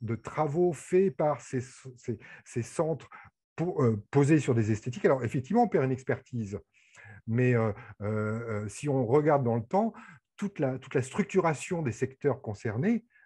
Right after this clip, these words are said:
euh, c'est faite. Ils ont, euh, ces secteurs ont produit leur propre fédération, ont, ont eu une reconnaissance, sont rentrés dans les textes, et cetera, et cetera. C'est-à-dire qu'il n'y avait plus ce même besoin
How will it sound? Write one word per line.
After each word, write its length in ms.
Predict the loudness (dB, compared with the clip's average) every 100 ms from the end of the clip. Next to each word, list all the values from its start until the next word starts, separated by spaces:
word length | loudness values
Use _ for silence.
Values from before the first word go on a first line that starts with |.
| -4
euh, 120 | -4
c'est 160 | -2 -2
faite. 280 | 0 -2
Ils 200 | -4 -6
ont, 200 | -6 -6 -6
euh, 100 | -8 -12 -16
ces 140 | -12 0
secteurs 340 | 0 2 2
ont 80 | 2
produit 320 | 2 2 4
leur 140 | 2
propre 260 | 0 -4 -2
fédération, 880 | -2 -2 -2 -4 -4 -2 0 0 -2 -8 -10
ont, 80 | -6
ont 440 | -4 -2 -2 0 0
eu 40 |
une 100 | 0
reconnaissance, 960 | -2 -2 -2 -2 -2 0 0 0 -2 -4
sont 160 | -2
rentrés 280 | -2 0 0
dans 120 | 0
les 120 | -2 -2
textes, 460 | 2 2 2 -4
et 80 | -10
cetera, 280 | -10 -8 -8
et 60 | -6
cetera. 320 | -4 -4 -4 -10 -18 -4
C'est-à-dire 180 | -4 -2
qu'il 100 | 0
n'y 60 |
avait 140 | 2 0
plus 220 | 0 -4
ce 140 | -2
même 320 | -2 0 0 0
besoin 800 | -2 0 0 -2 -2 0 -2